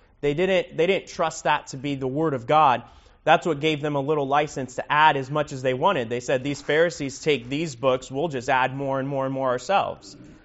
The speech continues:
Um, they took such license. The Pharisees knew the, the whole scriptures. They, they studied them. Um, they were intrigued. We don't read of a lot of Sadducees coming to Jesus alone or, or believing in Jesus, but we know Nicodemus,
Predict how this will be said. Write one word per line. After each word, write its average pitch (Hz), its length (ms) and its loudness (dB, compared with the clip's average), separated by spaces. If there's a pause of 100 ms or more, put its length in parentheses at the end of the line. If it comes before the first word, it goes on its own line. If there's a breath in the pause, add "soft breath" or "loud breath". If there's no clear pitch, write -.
(160 loud breath)
Um, 135 260 4
they 151 140 2
took - 300 -2
such 143 280 -4
license. 143 600 -2
The 127 100 -8
Pharisees 170 800 -2 (380 soft breath)
knew 175 640 4
the, 143 340 4
the 135 340 0
whole 175 840 2
scriptures. - 1000 -6 (880)
They, 156 160 2
they 143 200 -2
studied 185 640 0
them. 110 280 -10 (1700)
Um, 127 220 -8
they 156 80 2
were 170 140 2
intrigued. 156 540 0
We 185 100 2
don't 156 240 0
read 208 180 2
of 160 80 2
a 151 60 2
lot 165 200 6
of 143 100 0
Sadducees 170 680 0
coming 170 300 -2
to 143 100 -8
Jesus 156 400 -4
alone 170 420 0
or, 139 140 2
or 135 100 2
believing 165 440 -2
in 135 120 -2
Jesus, 127 380 -6
but 139 160 -4
we 139 100 -4
know 170 260 4
Nicodemus, 151 920 -2